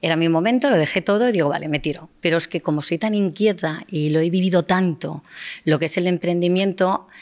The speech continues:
cuando tengo algo hecho quiero más, un poco como tú, quiero más, quiero más, quiero más. Y ahora tenemos eso muy consolidado, eh, está muy bien valorado, pero ahora quiero abrir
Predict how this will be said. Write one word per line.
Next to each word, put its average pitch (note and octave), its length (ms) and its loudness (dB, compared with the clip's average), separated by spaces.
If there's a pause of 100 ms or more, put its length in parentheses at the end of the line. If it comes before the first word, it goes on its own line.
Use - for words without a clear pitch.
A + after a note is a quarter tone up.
(340)
cuando D3+ 260 0
tengo F#3 240 2
algo F#3+ 220 4
hecho G3 260 0
quiero A3 220 2
más, E3 440 -2
un D3+ 140 -2
poco D3+ 240 0
como D3+ 240 0
tú, C#3 260 -4
quiero D3 200 -2
más, D#3 240 0
quiero D3 240 0
más, C#3+ 180 -2
quiero C#3+ 160 0
más. B2+ 320 -10 (420)
Y E3+ 120 0
ahora F3+ 240 2
tenemos F#3 320 0
eso F3+ 180 0
muy F3+ 220 2
consolidado, G#3 760 0 (240)
eh, D3+ 460 0
está D3 640 2
muy D3+ 360 0
bien D#3+ 180 2
valorado, A3+ 580 2
pero F3 200 2
ahora E3+ 120 2
quiero E3 240 0
abrir D#3+ 320 0